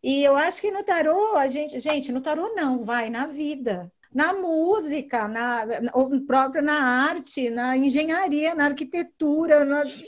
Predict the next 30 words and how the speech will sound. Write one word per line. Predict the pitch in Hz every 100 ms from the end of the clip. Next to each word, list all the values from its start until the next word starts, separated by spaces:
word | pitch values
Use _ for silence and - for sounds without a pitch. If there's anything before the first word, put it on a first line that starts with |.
| -
qualquer | 466 453 453 480 466
ramo. | 302 285 339 381 254 202 - _
Você | 208 269 277 320 302
vai | 262 285 359
pagar | - 370 285 285
uma | 311 285
pessoa | 269 269 269
pra | 277
fazer | 262 247 233
um | 277
serviço | 330 269 254 226 285 285
a | 247
qual | 277 277
ela | 269
não | 240 285
está | 339 - 320
preparada | 302 269 220 233 285
pra | 240 220
fazer, | 202 202 247
ela | 247
não | 226 220
tem | 254
condições | 254 226 214 - 233
de | 214
fazer. | 196 196 220
Então, | 240 208 202
por | 202 294
que | - 403
aprender | 415 254 240 214
tarô? | 214 208 196